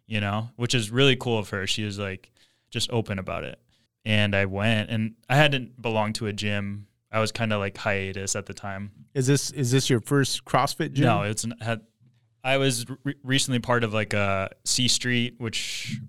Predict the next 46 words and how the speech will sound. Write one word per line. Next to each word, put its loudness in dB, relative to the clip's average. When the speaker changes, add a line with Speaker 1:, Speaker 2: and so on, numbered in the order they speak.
Speaker 1:
was, -2
I -2
think, -4
closed -4
down -2
in -8
seventeen -2
or -6
something -8
like 0
that, 0
Speaker 2:
Mm-hmm. 4
Speaker 1:
eighteen. -10
So 2
I 0
was 4
kinda 2
doing 2
Olympic -2
lifting 0
on 4
my 6
own, 6
and 4
I 2
was -2
like, -2
I 8
had 4
invested 0
so 0
much -2
in -4
that -6
community -4
Speaker 2:
Right. 6
Speaker 1:
that 4
I 6
was 4
very 2
timid -2
about -4
going -2
into -8
anything -6
else, -6